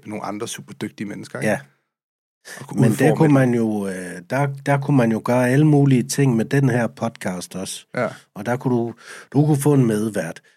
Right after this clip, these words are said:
Speaker 2: Du kunne få en redaktør, som, øh, sad i øret på dig og sagde, "Du har altså stillet det der spørgsmål, øh, flere gange. Og
Speaker 1: Mm.
Speaker 2: hvad vil du egentlig med det? For det var slet ikke det, Mads sagde, som du nu spørger du om noget helt andet."
Speaker 1: Ja.
Speaker 2: Øh, videre til spørgsmål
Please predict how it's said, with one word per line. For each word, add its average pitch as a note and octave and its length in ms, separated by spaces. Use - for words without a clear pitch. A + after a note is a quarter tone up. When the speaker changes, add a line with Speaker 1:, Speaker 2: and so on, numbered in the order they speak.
Speaker 2:
Du C#3 120
kunne C#3 140
få D3 300
en A2+ 360
redaktør, A2 640
som, G2+ 420
øh, F#2+ 260
sad C3 260
i A#2 60
øret C3+ 360
på C3+ 180
dig B2 180
og G2 80
sagde, A2 260
"Du G#2 140
har A2 120
altså A#2+ 240
stillet A2+ 360
det A2 100
der A2 160
spørgsmål, G#2 680
øh, F2 960
flere A#2 380
gange. G2 460
Og B2 140
Speaker 1:
Mm. A2 140
Speaker 2:
hvad A#2+ 160
vil C3 120
du B2 120
egentlig B2 300
med G2 120
det? A#2 180
For - 120
det G#2+ 100
var G2+ 60
slet B2+ 260
ikke A#2+ 120
det, A#2+ 140
Mads A2+ 220
sagde, B2+ 360
som B2+ 180
du - 160
nu A2+ 100
spørger B2 280
du A2+ 60
om A2 100
noget G#2+ 260
helt A#2 140
andet." G#2+ 240
Speaker 1:
Ja. B2 160
Speaker 2:
Øh, - 80
videre C#3 260
til C3 160
spørgsmål A2 500